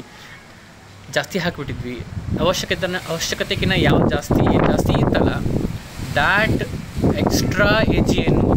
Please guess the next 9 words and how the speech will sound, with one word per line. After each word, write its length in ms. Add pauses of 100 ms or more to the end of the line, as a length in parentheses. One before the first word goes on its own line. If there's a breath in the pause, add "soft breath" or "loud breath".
three 140 (1040)
which 180
was 240 (180)
not 360
necessary, 500
now 420
that 300
acts 320 (100)
as 140